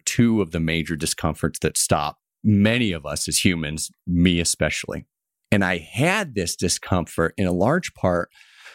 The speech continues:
to do with the fact that I had been hugely successful earlier in my career. My father and I started this company, sold it to a group in Silicon Valley where we raised over five hundred fifty million dollars and part of this collective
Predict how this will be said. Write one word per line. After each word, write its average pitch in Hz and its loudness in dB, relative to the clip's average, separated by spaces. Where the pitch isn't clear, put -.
to 113 4
do 92 2
with 98 2
the 95 0
fact 98 0
that 101 -2
I 123 2
had 120 -4
been 95 -4
hugely 139 2
successful - -2
earlier 78 0
in 71 -4
my 69 -4
career. 57 -2
My 87 4
father 107 0
and 104 -2
I 101 0
started 101 0
this 95 -6
company, 95 0
sold 101 2
it 101 -2
to - -2
a 95 0
group 95 0
in 98 -2
Silicon 92 2
Valley 85 0
where 82 -2
we 82 0
raised 90 2
over 80 -2
five 92 -2
hundred 87 0
fifty 82 0
million 87 2
dollars 78 -2
and 82 -8
part 90 0
of 76 -6
this 76 -6
collective 80 -2